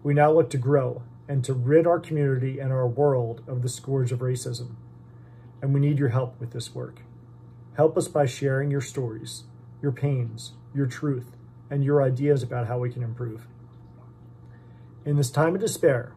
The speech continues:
we also perceive hope. The peaceful protests show us how united we are in demanding equality for everyone in our great nation.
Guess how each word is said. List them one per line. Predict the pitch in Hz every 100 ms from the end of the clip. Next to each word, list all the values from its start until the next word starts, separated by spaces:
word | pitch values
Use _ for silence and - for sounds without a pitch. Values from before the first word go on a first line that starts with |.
| -
we | 139
also | 139 135 147
perceive | 123 127 - 135
hope. | - 131 123 - - - - - - - - -
The | 131
peaceful | - 175 - 170
protests | 175 175 - 117 110 - - -
show | - 143 139
us | 123
how | 143
united | 147 139 131 147 165 160
we | 180
are | 160 131 120 117 - -
in | 131
demanding | 127 135 143 147 160
equality | 156 123 139 127 127
for | 131 -
everyone | 147 147 127 117 110 - -
in | 127
our | 127
great | 123 127 127
nation. | 123 - -